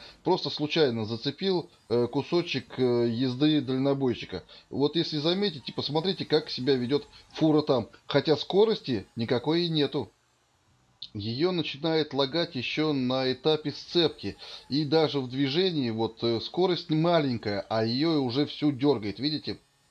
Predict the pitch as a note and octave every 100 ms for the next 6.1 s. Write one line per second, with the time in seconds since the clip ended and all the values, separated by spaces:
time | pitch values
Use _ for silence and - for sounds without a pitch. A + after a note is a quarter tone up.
0 | _ _ - _ _ A#2 D#3 E3+ F3+ E3
1 | E3+ D#3+ E3 D#3 E3 G#3 F3+ C#3 C3+ B2
2 | B2+ C3 C#3 B2 A#2+ A#2 B2+ - B2+ G#2
3 | - - A2 A#2 A#2 C#3+ F#3 E3 C3+ C#3
4 | - C3 B2 C#3 B2+ B2 A#2 - B2 D3+
5 | D3 - C#3 C3 B2 A#2+ - G#2 F2+ F2+